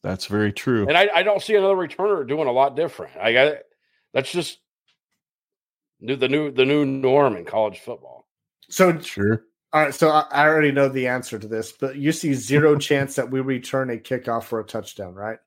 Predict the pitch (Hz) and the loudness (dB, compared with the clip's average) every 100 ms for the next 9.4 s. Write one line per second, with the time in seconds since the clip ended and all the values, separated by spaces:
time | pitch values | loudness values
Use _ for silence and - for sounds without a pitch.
0 | _ _ _ _ 175 202 202 175 131 90 | _ _ _ _ 2 2 4 2 2 0
1 | 87 104 110 117 107 101 - _ _ _ | -2 -4 -6 -6 -8 -10 -12 _ _ _
2 | _ _ _ _ _ _ _ _ _ _ | _ _ _ _ _ _ _ _ _ _
3 | _ - 110 120 127 127 113 104 - _ | _ -18 -10 -2 2 4 2 0 -12 _
4 | _ _ _ 147 151 165 139 190 156 110 | _ _ _ -6 -2 -2 2 2 4 0
5 | - _ _ _ _ _ - 196 165 139 | -4 _ _ _ _ _ 2 4 4 2
6 | 165 147 139 135 _ _ - 165 151 - | 0 2 -2 -4 _ _ 0 0 0 -2
7 | 131 143 151 135 120 120 135 110 113 131 | 0 2 4 2 0 0 0 0 -2 -2
8 | 135 101 - 151 143 90 110 - 82 107 | -2 -4 -4 -6 -6 -4 -6 -6 -10 -6
9 | 139 - 113 113 | -6 -8 -16 -18